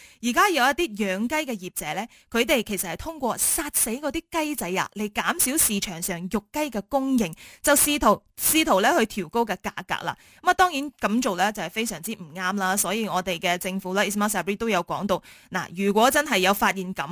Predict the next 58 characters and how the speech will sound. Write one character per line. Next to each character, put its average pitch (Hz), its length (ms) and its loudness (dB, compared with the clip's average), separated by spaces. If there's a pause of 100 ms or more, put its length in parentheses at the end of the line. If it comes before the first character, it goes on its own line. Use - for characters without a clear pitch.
(140)
嘅 247 140 2
人 160 220 -4
嘅 175 120 -2
話 170 160 4
呢， 220 140 2
就 202 140 -2
要 180 140 -2
採 180 200 -2
取 214 120 -2
行 170 340 -8
動 160 140 -12
啦。 185 160 0
又 233 160 -2
特 240 100 0
別 226 140 -4
強 190 260 -2
調 214 100 0
啦， 247 140 4
呢 285 140 4
一 - 20 4
個 233 140 2
總 220 240 -2
檢 349 120 -4
察 381 140 2
長 240 220 2 (260)
就 294 100 4
會 330 120 2
建 294 220 -4
議 277 200 2
啊， 190 240 -12
用 208 180 -2
一 285 60 2
啲， 349 280 0
呃， 190 360 -4
法 233 200 0
令 214 280 0
啊， 226 160 0 (220)
去 320 80 2
加 359 260 2
強 190 180 -4
執 269 140 2
法。 220 240 2 (220)
對 339 180 2
於 370 160 6
去 233 340 -2
有 196 240 -4
心 302 140 2 (120)
去 214 80 0
囤 175 280 -6
積 - 120 2
或 185 140 -4
者 - 120 -2
係 269 60 4
儲 196 240 -4
藏， 190 200 -2
或 233 240 6
者 - 180 2
係 311 280 4